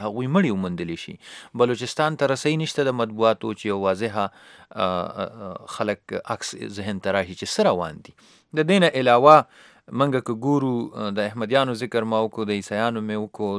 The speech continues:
د، د هندوانو مې وکړو، هغوی وخت په وخت احتجاجونه کوي. ګوره، په قبایلي سیمو کې،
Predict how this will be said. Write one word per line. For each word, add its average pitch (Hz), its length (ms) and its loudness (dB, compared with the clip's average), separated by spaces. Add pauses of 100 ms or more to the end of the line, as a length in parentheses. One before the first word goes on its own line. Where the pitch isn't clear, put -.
د، 92 380 -4
د 98 120 -6
هندوانو 135 400 2
مې 90 180 -4
وکړو، - 240 -12
هغوی 113 320 0
وخت 127 160 2
په 110 60 0
وخت 110 520 -2
احتجاجونه 98 600 -2
کوي. - 220 -8 (460)
ګوره، 185 240 8
په - 20 8
قبایلي 135 480 6
سیمو 156 240 0
کې، 143 180 0